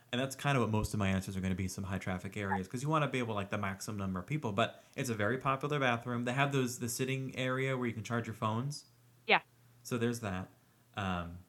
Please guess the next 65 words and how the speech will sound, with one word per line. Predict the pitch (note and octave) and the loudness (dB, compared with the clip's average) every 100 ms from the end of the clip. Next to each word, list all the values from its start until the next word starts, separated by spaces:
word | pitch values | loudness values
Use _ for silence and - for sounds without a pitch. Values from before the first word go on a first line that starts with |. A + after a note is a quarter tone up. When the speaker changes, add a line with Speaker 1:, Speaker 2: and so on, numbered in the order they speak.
| - | -2
Speaker 1:
I | |
don't | F3+ | 2
have | C3 | 4
to | - | 2
Speaker 2:
Just | F#2+ | 4
Speaker 1:
sell | F#2+ G2 | 6 6
it. | |
It | A2 | 6
was | A2+ | 6
Speaker 2:
I | |
Speaker 1:
your | A#2 | 4
Speaker 2:
just | - G#2+ F2 | 4 2 2
said | - | -2
Speaker 1:
choice. | - | -4
Speaker 2:
that. | D#3+ - _ - - | -8 -8 _ -12 -8
<laughs> | F3 E3+ - F3+ - | -6 -6 -8 -14 -6
Speaker 1:
<laughs> | B2+ G#2+ - | -4 -4 2
Wait, | E3 D3 | 4 6
did | C#3 | 8
you | D#3 | 10
really | E3 | 8
just | E3+ D3+ | 6 4
say | D3 | 4
that? | D#3 G#3 | 2 -2
Speaker 2:
I | - | 0
did. | - F4 F4+ | 12 12 12
I | A#3 | 12
was | B3+ C4 | 12 12
like, | C#4 B3+ | 12 12
"They | A#3 | 12
have | A#3 A3 | 10 10
the | B3+ | 10
area | A#3+ B3 G#3+ | 10 12 10
where | G3+ F3+ | 10 10
everyone | F3+ G#3 A3+ | 10 10 8
<laughs> | G3 | 10
has | D4 A#3+ | 10 10
their | - B3 | 12 12
phones | - B3 C#4 | 12 12 12
plugged | - G3+ G3 | 8 6 10
in." | F#3+ F3+ | 6 8
Clearly | D4 G#4 G4+ D4+ | 12 12 12 12
someone's | B3+ B3 A#3 | 12 10 12
not | G#3+ F#3+ | 12 12
listening | A3 A3 F#3 E3 | 12 10 6 10
to | |
Speaker 1:
I | |
am | F#3+ G3 | 10 12
Speaker 2:
me. | |
That's | F#3 C#4 | 12 12
Speaker 1:
listening, | C3+ | 12
but | B2+ | 10
I | |
was, | F#5 - - | 8 6 2
I | |
was | - D#5 | 6 8
Speaker 2:
takeaway. | - | 8
Speaker 1:
pulling | B2+ A#2 | 6 2
up, | A2 - | 0 0
I | |
was | G2+ | -4
pulling | - F#2+ F#2 | 0 0 0
up | F2+ | 0
something. | F#2+ F#2+ - - - - - | -4 -6 -8 -18 -20 -12 2
Um, | A2 G2+ F#2 F2 | 4 4 2 -4